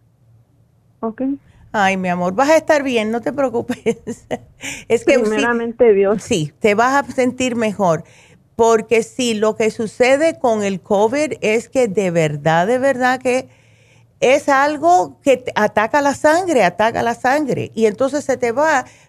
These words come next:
Speaker 2: de-, ya cuando está el virus en la sangre, te, te, te va a correr por todo el cuerpo y todo depende de dónde se aloje, ¿ves? Así que imagínate, pero no, vas a estar bien, no te preocupes, ¿ok?
Speaker 1: Ok.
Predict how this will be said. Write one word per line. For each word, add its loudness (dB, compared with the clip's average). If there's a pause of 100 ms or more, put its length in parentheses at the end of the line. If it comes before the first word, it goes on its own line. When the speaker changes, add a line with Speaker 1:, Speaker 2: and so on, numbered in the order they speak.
Speaker 2:
de-, -8
ya 0
cuando 2
está 2
el 0
virus -2
en 2
la 2
sangre, -2
te, -2
te, -4
te -4
va 0
a -4
correr 0
por -4
todo -2
el -8
cuerpo -2
y -4
todo 2
depende -2
de 0
dónde -2
se -6
aloje, -2 (500)
¿ves? -2 (720)
Así -4
que 0
imagínate, -2
pero -2
no, 0
vas 0
a 4
estar -4
bien, -4
no -8
te -4
preocupes, -10 (460)
¿ok? -14
Speaker 1:
Ok. -